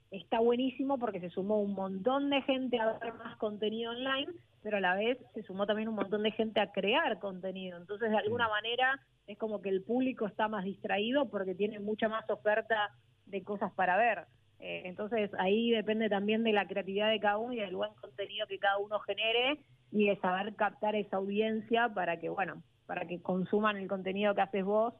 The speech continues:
Speaker 1: eh, o también repensar en qué horarios uno va a streamear, porque si de repente está el Kun Agüero en vivo, uno sabe que contra el Kun Agüero no puede competir, entonces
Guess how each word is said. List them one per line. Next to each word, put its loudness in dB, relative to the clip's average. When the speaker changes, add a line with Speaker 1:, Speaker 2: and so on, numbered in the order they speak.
Speaker 1:
eh, 0
o 2
también 2
repensar 0
en -10
qué -2
horarios 0
uno -4
va 0
a -4
streamear, -2
porque -8
si -8
de -4
repente -2
está -2
el 2
Kun 2
Agüero 4
en -4
vivo, 4
uno -4
sabe 0
que -4
contra -4
el -2
Kun -4
Agüero 2
no 0
puede 0
competir, 0
entonces -2